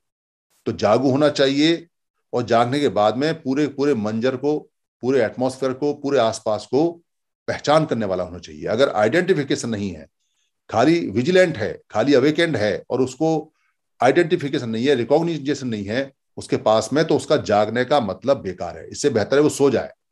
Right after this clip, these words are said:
क्योंकि कोई जगा भी और पहचान नहीं पाया तो नुकसान ही करेगा, कोई फायदा नहीं करेगा। और अगर जाग-, जागृत है, विजिलेंट भी है और पहचानू है, रिकॉग्निशन भी करता है, आइडेंटिफिकेशन भी करता है चीजों की, तो फिर एकू होना चाहिए।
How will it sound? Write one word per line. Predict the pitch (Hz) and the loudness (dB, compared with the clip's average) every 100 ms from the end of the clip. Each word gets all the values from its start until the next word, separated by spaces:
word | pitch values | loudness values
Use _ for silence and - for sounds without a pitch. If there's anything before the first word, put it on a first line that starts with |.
| _ _ _ _ _ _ | _ _ _ _ _ _
क्योंकि | 147 131 | -4 2
कोई | 165 | 2
जगा | 123 131 156 | 4 6 6
भी | 151 165 | 6 4
और | 160 | 4
पहचान | 139 110 143 151 | 2 0 0 0
नहीं | 147 | 2
पाया | 127 131 | 4 4
तो | 131 143 143 _ _ _ 101 | 2 -2 -4 _ _ _ -18
नुकसान | 104 131 139 | -6 -4 -2
ही | |
करेगा, | 123 120 139 80 - 139 | 0 2 2 -2 -4 -2
कोई | 147 | 0
फायदा | 104 92 | 0 -6
नहीं | 82 80 | -10 -18
करेगा। | - - _ _ _ _ _ _ _ _ _ - | -20 -20 _ _ _ _ _ _ _ _ _ 0
और | 143 | 4
अगर | 165 185 135 | 6 6 4
जाग-, | 120 131 - | 2 0 -4
जागृत | 104 117 147 185 | 0 2 2 0
है, | 123 143 165 160 | 2 2 2 -2
विजिलेंट | 98 113 151 156 151 | -10 -4 0 0 0
भी | 156 | -2
है | 120 139 156 | 2 2 0
और | - 120 - | -4 -12 -10
पहचानू | 98 - 135 147 | -10 -4 0 0
है, | 117 135 | 4 4
रिकॉग्निशन | 113 110 127 131 131 | 2 -2 -2 -4 -6
भी | 143 | -6
करता | 131 117 120 | -4 0 2
है, | 123 123 | 4 4
आइडेंटिफिकेशन | 113 123 120 117 120 | 2 -2 -6 -6 -6
भी | 123 | -4
करता | 117 120 | -2 -2
है | |
चीजों | 117 113 107 | -4 -4 -2
की, | 127 147 - _ _ _ _ _ _ _ _ - | -2 -6 -8 _ _ _ _ _ _ _ _ -4
तो | 139 | 2
फिर | 180 - | 2 2
एकू | 165 156 165 | 2 4 4
होना | 120 107 98 | 2 0 -2
चाहिए। | - 76 80 | -6 -14 -16